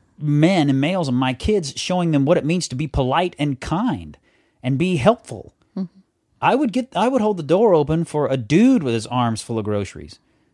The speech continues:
Speaker 1: I'm from the South. That's what you do.
Speaker 2: Mm-hmm.
Speaker 1: But I'm gonna do that all the time almost for a woman because, like, for the reasons you said earlier, you said women are scared. There's one, one in one hundred, sometimes one in one out of one hundred dudes ruins it for all the other guys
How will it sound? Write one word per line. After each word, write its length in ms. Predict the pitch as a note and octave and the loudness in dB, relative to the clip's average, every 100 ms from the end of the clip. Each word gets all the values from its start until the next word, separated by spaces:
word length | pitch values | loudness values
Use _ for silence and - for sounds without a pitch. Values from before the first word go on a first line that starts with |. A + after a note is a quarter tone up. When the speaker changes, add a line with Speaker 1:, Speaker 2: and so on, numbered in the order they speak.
| _ - | _ -10
Speaker 1:
I'm 60 | |
from 140 | A2 D#3 | -6 -4
the 60 | |
South. 300 | D3 A#3 A#3+ | 0 2 2
That's 140 | C#3+ - | 0 -4
what 160 | E3+ | -4
you 60 | A#2 | -4
do. 420 | A2 G3+ F#2+ - - _ | -2 -2 -2 -6 -18 _
Speaker 2:
Mm-hmm. 240 | F#3 F#3 F#3 | -8 -8 -6
Speaker 1:
But 160 | E3+ C#3 | -2 0
I'm 100 | D#3 | 2
gonna 220 | D#3 B2+ | 2 0
do 300 | A2 B2+ D#3+ | -2 -2 0
that 240 | C#3 A#2+ | 2 0
all 160 | A#2+ F3 | -2 -2
the 80 | C4 | -2
time 300 | D#3 B2+ A#2 | -2 -2 0
almost 300 | A#2 A#2 - | 0 -2 -4
for 100 | A2+ | -4
a 80 | G2 | -4
woman 380 | A2 A3+ E3 G#3+ _ _ _ _ | 0 0 0 -4 _ _ _ _
because, 580 | B2+ C3 C#3+ C#3 B2 - - _ _ | -6 -2 0 0 0 -6 -12 _ _
like, 340 | A#2+ D#3 E3+ - | 0 0 0 -4
for 140 | A#3+ | 0
the 80 | B3 | 2
reasons 380 | C4 C4 B3+ A#3+ | 2 2 2 0
you 100 | C#4+ | -2
said 480 | - C#4 F3 C#3 D#3 | -2 0 0 -2 -6
earlier, 360 | A3+ A#3+ A#3 | -2 0 0
you 120 | G#3+ G3+ | 0 -2
said 200 | - F#3+ | -2 -2
women 260 | D#3 E3+ | 0 0
are 60 | F3 | -2
scared. 420 | - - E3 E3+ | -4 -2 0 -2
There's 100 | D#3 | -4
one, 280 | B2 C3 D3 B2 | -4 -2 -2 -2
one 200 | D#3 F3+ | -2 -2
in 100 | E3 | -2
one 140 | E3 | -2
hundred, 380 | D#3 E3 D3+ - | -2 -2 -4 -6
sometimes 400 | - D3+ E3 D3 | -6 -4 -4 -4
one 320 | A2+ A2 E3 | -6 -2 0
in 100 | F#3 | 2
one 160 | F3 E3+ | 2 0
out 160 | D#3 - | 0 0
of 220 | C3+ B2+ | 0 2
one 140 | D3 | 0
hundred 260 | D3+ D#3 C3+ | 0 -2 -2
dudes 280 | C#3 C3+ G#2 | 0 0 0
ruins 320 | A2 C#3 C#3 | 2 2 2
it 80 | C3 | -2
for 100 | C#3+ | -2
all 120 | C3 | -2
the 120 | C3 B2+ | 0 -2
other 160 | A#2+ | -2
guys 460 | A2 G#2 B2+ D#3+ | -4 -4 -4 -6